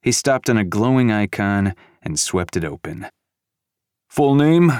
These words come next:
Kevlon Augustus Mercer the second. Confirm." "That's me." "Service number Sigma six four five four dash one nine. Confirm."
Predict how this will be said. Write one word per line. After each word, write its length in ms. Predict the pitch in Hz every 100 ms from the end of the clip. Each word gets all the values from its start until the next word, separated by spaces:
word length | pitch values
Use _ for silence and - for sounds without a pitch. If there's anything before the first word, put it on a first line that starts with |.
| - -
Kevlon 500 | 135 127 131 131 123
Augustus 540 | 101 123 - 110 -
Mercer 420 | 110 135 - 139
the 120 | 120
second. 640 | - - 101 - 69 - - -
Confirm." 600 | - 95 113 95 71 - _ _ _ _ _ _ _ _ -
"That's 260 | 82 -
me." 400 | 104 120 104 104 _ _ _ _ _ _ _
"Service 340 | - 151 127 139
number 300 | 131 120 110
Sigma 500 | - 143 117 107 90
six 320 | - 127 -
four 260 | - 120 101
five 320 | 117 113 98
four 280 | 117 113 90
dash 340 | 101 98 -
one 320 | 104 101 92
nine. 320 | 95 92 73 -
Confirm." 640 | 117 92 - 110 76 64